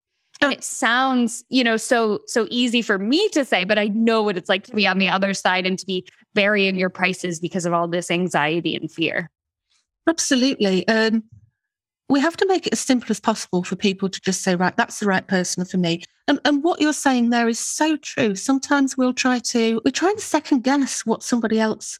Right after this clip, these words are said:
Speaker 2: can afford. And we have absolutely no idea what somebody else can afford. We have absolutely no idea, you know, what, what income that they've got.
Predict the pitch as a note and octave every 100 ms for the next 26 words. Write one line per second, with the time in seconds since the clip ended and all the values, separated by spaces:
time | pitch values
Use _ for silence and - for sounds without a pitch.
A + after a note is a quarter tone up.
0 | _ _ A3 G#3+ - E4+ G#3+ E3 - -
1 | B3+ F4 E4+ E4+ - - - - C#4+ C#4
2 | A#3+ A3+ A#3+ A#3 A3+ A3 A#3+ C#4 A#3+ -
3 | - G3 F#3 F3+ F3+ - - F#3 F3+ -
4 | - F#3 E3+ F#3 G#3+ A#3+ C4+ C4+ C4 -
5 | C#4 B3+ B3 A#3+ A3+ A3+ A3+ A3 A3 A3
6 | _ _ _ _ C#4 A#3 F3+ F3+ - _
7 | _ _ _ G#3 A#3+ - _ G3+ B3 -
8 | _ - A#3+ C4+ B3+ G3 F3 F#3 F3 -
9 | E3+ E3 -